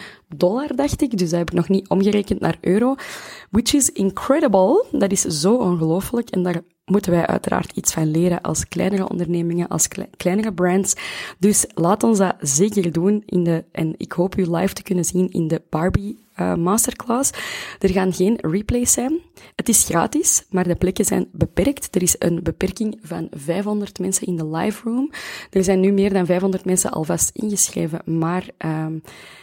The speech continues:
ja. <laughs> Als er dus, ik weet dat er een paar mensen dat gaan vergeten en die gaan opdagen, dus ik wil dat er effectief vijfhonderd mensen live aanwezig zijn. Dus schrijf u zeker in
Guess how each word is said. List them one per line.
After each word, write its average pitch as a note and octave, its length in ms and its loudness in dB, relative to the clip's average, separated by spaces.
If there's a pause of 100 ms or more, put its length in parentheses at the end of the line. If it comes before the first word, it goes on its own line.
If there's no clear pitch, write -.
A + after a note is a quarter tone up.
(320)
ja. F#3 280 -2 (340)
<laughs> - 1300 -2
Als G#3 280 2
er G#3 160 2
dus, F#3+ 140 0
ik - 160 -8
weet G3 140 4
dat - 120 -2
er - 100 2
een E3+ 120 -2
paar E3+ 180 0
mensen F3 280 0
dat F3 100 0
gaan D#3 180 -2
vergeten D#3+ 420 -2
en E3 120 0
die E3 80 -2
gaan D#3+ 220 -2
opdagen, D#3+ 380 0
dus E3 100 -2
ik - 80 -8
wil E3+ 120 2
dat E3 120 0
er D#3 160 -4
effectief - 460 -4
vijfhonderd E3+ 500 0
mensen E3 320 0
live E3+ 240 0
aanwezig E3+ 380 2
zijn. F3 200 2
Dus E3 160 -2
schrijf G3 460 2
u E3+ 120 2
zeker F#3+ 520 2
in A3+ 220 2